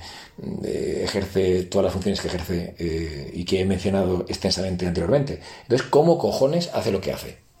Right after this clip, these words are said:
Porque por, por este mecanismo no, no sería capaz. Eh, hace como el B P C, que va por ahí mandando, ni de coña. El T B, el T B quinientos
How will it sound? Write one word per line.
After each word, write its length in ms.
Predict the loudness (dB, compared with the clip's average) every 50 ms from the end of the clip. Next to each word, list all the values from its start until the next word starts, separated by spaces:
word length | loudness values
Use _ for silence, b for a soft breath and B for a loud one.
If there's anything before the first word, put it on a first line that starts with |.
| _ _
Porque 160 | -6 -4 -2 0
por, 180 | 0 0 -2 -2
por 100 | -4 -4
este 100 | -2 0
mecanismo 420 | 0 2 0 0 0 0 0 0
no, 480 | 0 -2 -2 -4 -4 -4 -6 -6 -8 -8
no 120 | -6 -6 -4
sería 140 | -4 -4 -2
capaz. 340 | -2 0 0 0 0 -2 -12 B B B B B B B B B B B B 0
Eh, 280 | 2 4 4 4 2 2
hace 160 | 2 2 2
como 180 | 4 4 4 4
el 60 | 4
B 100 | 4 2
P 120 | 2 2
C, 340 | 2 2 2 0 0 -10 -16 -20 _ -4
que 80 | 2 2
va 100 | 2 4
por 80 | 4 2
ahí 100 | 2 2
mandando, 520 | 2 2 4 4 4 4 4 2 0 0
ni 160 | 0 0 0 0
de 140 | -2 -2
coña. 280 | -2 -2 -4 -4 -6 -12 -16 -18 -20 _ _ _ -20 _ _ _
El 340 | 2 4 4 4 4 2 2
T 100 | 2 4
B, 380 | 4 4 4 2 2 2 2 0
el 100 | 2 4
T 80 | 4
B 60 | 4 4
quinientos 360 | 4 0 0 -2 -4 -4